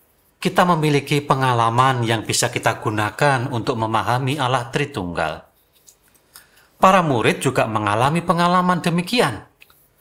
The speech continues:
Mereka menangkap kealahan Yesus dalam peristiwa-peristiwa Paskah. Maka Injil hari ini dari Injil Yohanes bab enam belas ayat dua puluh sampai dengan dua puluh tiga A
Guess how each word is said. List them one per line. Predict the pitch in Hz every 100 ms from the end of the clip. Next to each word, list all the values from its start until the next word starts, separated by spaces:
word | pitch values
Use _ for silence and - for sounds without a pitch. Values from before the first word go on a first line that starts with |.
| - - -
Mereka | 135 131 127
menangkap | 107 95 104 147 160 190 185
kealahan | 214 160 165 147 143 127
Yesus | 151 - 127 117 - - - - -
dalam | 117 107 95 117
peristiwa-peristiwa | 127 160 - 139 123 117 120 117 147 - 117 107 101 104 98 92 - _
Paskah. | 156 143 - - - - - - _ _ _ _ _ _ - - - - - -
Maka | 208 214 233
Injil | 175 208
hari | 185 185 208
ini | 160 160 170
dari | 170 151 147 143
Injil | 131 131 127
Yohanes | 127 127 127 -
bab | 127 - - -
enam | 143 175 139
belas | 104 113 120 -
ayat | 127 113 107 -
dua | 110 143 -
puluh | 180 180
sampai | - 156 131 127 123
dengan | 113 113 101 -
dua | 113 185 185
puluh | 170 156 -
tiga | 147 - 107 -
A | 107